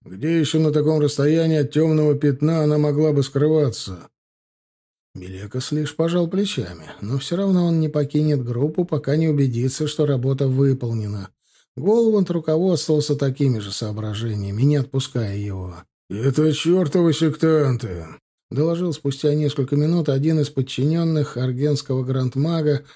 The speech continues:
руки которого были в крови после допроса. «Секта новой практики». Белекос и Голванд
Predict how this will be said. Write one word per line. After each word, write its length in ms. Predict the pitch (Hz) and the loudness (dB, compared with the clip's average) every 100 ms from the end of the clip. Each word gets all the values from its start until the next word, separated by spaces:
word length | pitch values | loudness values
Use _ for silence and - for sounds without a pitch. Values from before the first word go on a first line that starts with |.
| _ | _
руки 340 | - 135 151 135 | -2 0 0 -2
которого 520 | 131 123 156 147 139 | -2 0 2 2 2
были 200 | 135 143 | 2 2
в 80 | 135 | 0
крови 380 | 135 135 143 139 | 0 2 2 2
после 320 | 131 123 131 | -2 -4 -2
допроса. 720 | 131 127 131 123 107 90 - _ _ _ _ | 0 0 0 -2 -4 -10 -14 _ _ _ _
«Секта 640 | - - 127 147 143 139 147 | -12 -2 2 4 2 2 2
новой 300 | 147 143 139 | 4 4 2
практики». 840 | 135 143 139 123 - 104 104 87 85 - _ - | 2 2 2 0 -4 -10 -10 -12 -16 -20 _ -16
Белекос 600 | 82 90 90 147 120 - | -12 -6 -2 -2 -2 -6
и 40 | |
Голванд 680 | 104 113 165 156 151 131 - | -4 0 2 2 0 -2 -6